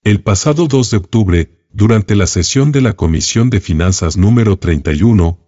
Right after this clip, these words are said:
se escuchó la propuesta del Sindicato de Comerciantes Gaviotas Itinerantes de Quintero, representado por la dirigente de la organización,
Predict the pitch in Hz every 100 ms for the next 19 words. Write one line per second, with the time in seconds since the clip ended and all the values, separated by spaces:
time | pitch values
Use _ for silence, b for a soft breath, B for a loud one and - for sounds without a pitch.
0 | - - 117 - 107 - 151 165 - 104
1 | - 135 - 107 95 - 78 73 - 98
2 | 104 92 90 87 71 69 - 104 95 95
3 | - 78 92 92 95 - 78 71 73 85
4 | 101 104 90 85 - 76 - 107 76 -
5 | _ - 101 95 95 90 73 - 110 117
6 | - 95 87 80 76 71 - 120 - 113
7 | 104 98 87 82 76 67 87 - 123 80
8 | 71